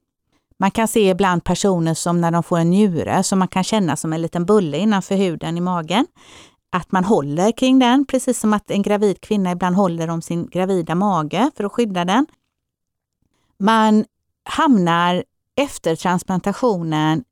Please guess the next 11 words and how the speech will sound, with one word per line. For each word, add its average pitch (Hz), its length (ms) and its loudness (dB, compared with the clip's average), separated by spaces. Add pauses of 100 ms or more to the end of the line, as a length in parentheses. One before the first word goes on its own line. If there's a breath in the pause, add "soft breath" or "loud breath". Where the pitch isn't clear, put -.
(260)
i 180 120 2
den 180 120 2
stora 196 360 -2
ovissheten. 170 1000 -6 (1300)
Och - 220 -4
den 190 140 0
vanligaste 175 1080 0 (260)
kommentaren 170 800 0
som 180 180 -2
jag 160 180 0
får 135 360 -4